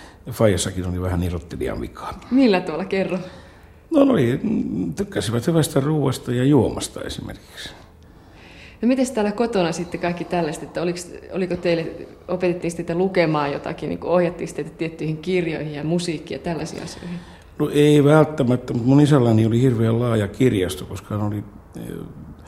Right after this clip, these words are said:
Speaker 1: oli muun muassa silloin, kun Tammi perustettiin, niin hän oli, kuului siihen hallintoneuvostoon. Hän oli paljon tällaisia osuustoiman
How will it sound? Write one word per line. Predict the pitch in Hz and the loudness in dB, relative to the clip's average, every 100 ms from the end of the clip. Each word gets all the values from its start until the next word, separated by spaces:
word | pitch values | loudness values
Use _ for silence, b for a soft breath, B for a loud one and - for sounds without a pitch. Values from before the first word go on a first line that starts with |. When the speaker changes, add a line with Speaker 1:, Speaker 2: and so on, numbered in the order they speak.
| B B B B B B B - | B B B B B B B 2
Speaker 1:
oli | 117 117 | 6 8
muun | 120 117 | 8 8
muassa | 110 110 | 4 2
silloin, | 107 113 110 113 113 - 73 78 80 - - - - - | -4 -2 2 4 2 0 -6 -6 -8 -10 -12 -16 -12 -4
kun | 117 110 | -2 2
Tammi | 139 120 110 92 | 4 6 6 4
perustettiin, | - 107 101 - - 95 - - 101 101 101 101 82 85 | 0 -2 -2 -6 -10 -10 -10 -4 -4 -4 -8 -10 -8 -6
niin | 101 101 | -4 -2
hän | 104 101 | -2 -2
oli, | 101 107 - - | -4 -8 -14 -4
kuului | 110 98 | -2 -2
siihen | - 107 | 0 2
hallintoneuvostoon. | 107 101 90 98 85 76 92 - 110 101 | 4 2 0 -2 -4 -4 -6 -8 -8 -2
Hän | 98 101 95 | -2 -2 -4
oli | 101 98 - - B B B B - | -6 -8 -10 -12 B B B B -2
paljon | 113 104 95 | 2 2 2
tällaisia | 101 98 - 113 80 80 - B B B B B B - | 2 2 0 0 2 2 2 B B B B B B 0
osuustoiman | 117 107 95 104 92 95 98 | 4 4 4 0 2 2 0